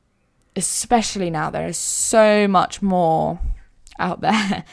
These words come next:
<laughs> so many more opinions. Even if it's just friends online, let's say you post an Instagram picture, you're gonna get comments, you're gonna get people's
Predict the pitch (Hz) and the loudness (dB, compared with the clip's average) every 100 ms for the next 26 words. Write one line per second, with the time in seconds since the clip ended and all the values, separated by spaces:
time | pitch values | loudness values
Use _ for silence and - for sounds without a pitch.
0 | - - - - - - 254 269 262 240 | -20 -20 -20 -14 -10 2 4 6 6 4
1 | 220 196 185 202 170 151 - 180 180 - | 4 2 0 -4 -8 -8 -10 -12 -12 -14
2 | - - _ _ _ - 277 294 285 - | -20 -20 _ _ _ -4 -2 -2 -6 -8
3 | - 220 190 - - 202 175 - 180 - | -8 -8 -8 -10 -6 -4 -4 -6 -12 -14
4 | - 190 185 170 - - 240 226 - 196 | -8 -6 -4 -6 -12 -12 -10 -10 -8 -10
5 | 185 - 185 - - 170 156 202 - - | -10 -12 -12 -12 -14 -14 -14 -20 -18 -18
6 | - _ _ _ _ _ _ _ - 349 | -20 _ _ _ _ _ _ _ -12 -10
7 | 302 - - 277 269 - - - 240 254 | -10 -12 -10 -8 -6 -8 -14 -12 -10 -6
8 | 277 269 - _ _ - 233 269 254 233 | -6 -8 -12 _ _ -16 -12 -10 -10 -12